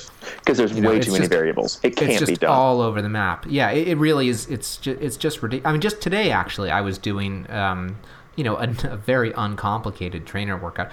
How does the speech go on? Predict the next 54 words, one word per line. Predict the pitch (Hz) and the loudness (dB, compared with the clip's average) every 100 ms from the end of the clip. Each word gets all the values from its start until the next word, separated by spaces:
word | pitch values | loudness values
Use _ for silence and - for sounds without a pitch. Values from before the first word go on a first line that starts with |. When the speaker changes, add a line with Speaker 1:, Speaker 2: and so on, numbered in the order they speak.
| - - | -12 -6
Speaker 2:
And, | 214 180 | -2 0
and | 196 180 214 | 0 2 2
that's | 226 139 | 0 0
another | 110 | -4
thing, | - 101 92 | -4 -6 -6
is | |
the | - | -6
kind | - 104 | -4 -2
of | |
the | 95 | -4
precision | - 98 - 101 101 | -6 -6 -4 -4 -4
of | 90 95 | -6 -6
workouts | 90 87 87 - | -6 -6 -6 -8
you | 92 | -8
can | 92 | -8
do, | 90 92 87 | -6 -6 -4
but | 92 | -4
that's, | 104 - - | -6 -6 -8
that's | 104 - | -8 -6
kind | - 92 | -6 -6
of | |
a | 90 | -6
different | 92 92 80 | -8 -8 -10
discussion, | - 87 90 85 | -8 -8 -6 -6
I | |
guess. | 90 85 - - - - | -6 -8 -12 -18 -18 -10
Um, | - 95 92 - - 151 | -4 -2 -2 -8 -16 -6
but, | 98 95 - - - - - - - - - - - - - - | -4 -4 -6 -20 -20 -20 -20 -20 -20 -20 -20 -20 -20 -20 -20 0
you | 180 | 4
know, | 147 | 6
I | 127 | 6
was | 131 120 | 4 2
just | 120 - | -2 2
doing, | 127 127 120 120 - | 2 2 0 -2 -6
you | - 110 | -8 -4
know, | 95 92 98 | -2 -2 -2
a | |
couple | - 98 107 | 0 0 2
hours | 101 101 104 | 2 2 -2
on | |
the | 95 | -4
trainer, | - 92 90 104 | -4 -4 -2 -2
and | 107 101 101 | -2 -4 -6
in | 104 | -4
the | 98 | -4
midst | 98 - 104 | -4 -4 -2
of | |
that | 101 98 | -2 0
couple | 98 107 107 | -2 -2 0
hours, | 87 87 90 110 | 0 0 -2 -4
I | - 95 | -6 -6
was | 90 | -6
doing | - 95 95 113 | -6 -6 -6 0
one | 117 117 117 113 110 | 2 2 0 -6 -10